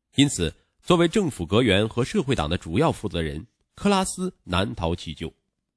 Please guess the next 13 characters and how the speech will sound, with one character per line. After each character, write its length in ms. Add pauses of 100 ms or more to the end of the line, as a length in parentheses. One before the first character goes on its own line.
(840)
鉴 220
于 200
克 180
拉 120
斯 260
涉 200
嫌 260
比 160
利 100
时 160
政 180
坛 200
的 140